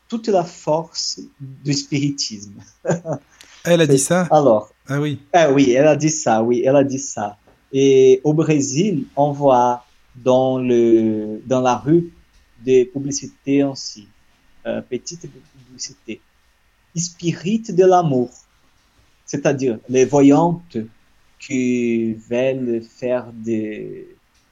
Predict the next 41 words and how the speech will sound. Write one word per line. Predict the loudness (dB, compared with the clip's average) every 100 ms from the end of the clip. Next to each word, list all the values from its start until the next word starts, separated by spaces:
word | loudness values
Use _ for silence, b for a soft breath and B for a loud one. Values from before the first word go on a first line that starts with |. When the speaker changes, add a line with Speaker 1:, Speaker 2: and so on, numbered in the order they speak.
| _ _ _ _
Speaker 1:
c'est, | -10 -10
c'est | -10 -6
pas | -6
des | -4
voyantes, | -2 0 0 0 -4
mais | -8 -8
sont | -8 -6
des | -4 -4
magiciens, | -4 -6 -6 -4 -4 -4 -2 -4 -4 -4 -4
Speaker 2:
Ah | -2 0
Speaker 1:
des, | 0
Speaker 2:
oui. | -2 -4 -8 -14 -16 -18 b b b b -8
Des | 0
Speaker 1:
des | 4
Speaker 2:
diseurs | 4 4
Speaker 1:
gens | 4
Speaker 2:
de | 4
bonne | 4
aventure, | 2 2 -2 -2 -2 0
en | -2
fait. | -6 -8 -14 _ _ _ _
C'est | -6
un | -6
peu | -4
ça, | -4 0 0
Speaker 1:
Comment ? | 2 0
Speaker 2:
quoi. | -2 b b
Des | -4
diseurs | -2 0 2 4
de | 4
Speaker 1:
Oui, | 4
Speaker 2:
bonne | 6
Speaker 1:
des, | 6
Speaker 2:
aventure. | 4 2 2 0 0 -2 _ _ _ _
Speaker 1:
des | -4 -2
diseurs | 0 0 0 0 0
de |
bonne | 0 -2 -2
aventure | -4 -4 -6 -4 -2 -2 -4
qui | -8
veulent, | -6 -4 -2 -2 -4 -6